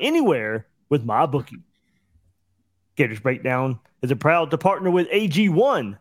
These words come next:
the daily foundational nutrition supplement that supports whole body health.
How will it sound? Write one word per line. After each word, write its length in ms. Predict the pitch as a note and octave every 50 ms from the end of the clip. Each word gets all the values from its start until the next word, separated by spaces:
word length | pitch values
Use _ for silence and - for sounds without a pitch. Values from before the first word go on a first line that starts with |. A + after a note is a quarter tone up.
| _
the 100 | - A2+
daily 400 | A2+ A2+ F#3 G#3 G3+ F#3 G3 F#3
foundational 680 | D#3 - F#3 G3+ G3 F3+ D#3+ F#3+ F#3+ F#3 F3+ F#3+ F#3 E3+
nutrition 500 | D#3 F3+ F#3+ - - G#3+ G#3 - F3+ D3+
supplement 460 | - - B3 A#3+ - F3+ F#3+ G3 -
that 140 | C#4+ - -
supports 360 | B2+ - - E3+ D#3+ - -
whole 260 | - E3 A3+ C4 C4+
body 340 | G#3 E3+ E3+ F#3 F3+ F#3 E3+
health. 260 | A#2 D3 A#2+ F2+